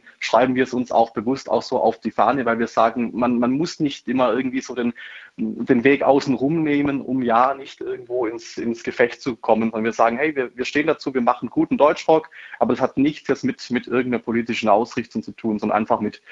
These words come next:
viel Freude, Spaß und, ähm, ja, Fleißarbeit,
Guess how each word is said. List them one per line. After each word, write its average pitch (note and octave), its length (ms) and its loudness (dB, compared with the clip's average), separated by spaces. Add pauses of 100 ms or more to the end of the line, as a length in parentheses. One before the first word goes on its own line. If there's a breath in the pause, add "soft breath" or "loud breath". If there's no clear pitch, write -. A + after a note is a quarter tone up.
(280 loud breath)
viel C#3 180 0
Freude, C#3 400 4
Spaß - 520 0
und, A#2+ 480 -6
ähm, A2+ 500 0 (120)
ja, A#2+ 180 4
Fleißarbeit, A2+ 580 2